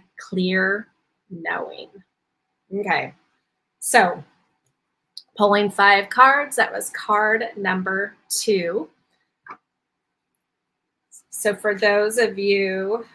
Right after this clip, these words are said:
who are able to comment how, what number card y-, you're choosing or how these are resonating, I would love that. And I know some of you are confused as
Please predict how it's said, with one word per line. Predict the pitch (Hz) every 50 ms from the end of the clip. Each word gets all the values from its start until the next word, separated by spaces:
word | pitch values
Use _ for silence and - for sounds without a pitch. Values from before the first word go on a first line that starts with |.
| _ _ _ _ _ _ -
who | 220 208 196 196 190 -
are | 185 180 180 180 175 175 175 180 180 190 - - _ _ _ - - - _ _ -
able | 233 226 220 226 208 196 190 202 202
to | - - - 220
comment | - - - 240 226 214 208 202 190 185 190 190 208 254 262 - - -
how, | - 208 196 196 190 190 196 196 202 208 233 233 _ _ _ _ _ _ _ - - - -
what | 247 262 247 240
number | 254 269 262 262 262 269 262 262 254 254 254 - -
card | - 254 247 240 240 240 240 240 233
y-, | 233 226 220 - _ _ _ _ 247 220
you're | 208 202 214 202 202
choosing | 196 - - - - 320 311 285 269 262 262 262 254 247 233 226 220 220 220 208
or | - 185 190 185 180 180
how | 185 202 196 190
these | 190 190 190 185 185
are | 175 170
resonating, | 175 190 185 180 185 185 175 175 175 170 175 175 - 170 170 170 170 185 180 - - -
I | -
would | - - - -
love | - 80 - - _ - - - - - 131 - _ - - - - - _ _ _ _ _ _ _ _ _ _ _ _ _ _ _ _ - -
that. | - - - _ _ _ _ _ _ _ _ _ _ -
And | 202 185
I | 170 170
know | 170 170 170 170 170 165 170 175
some | - - - 330 330 311
of | 277 240
you | 240 254
are | 240 233 226
confused | 226 - 233 214 220 - 196 190 180 175 185 190 202 196 208
as | 190 185 185 -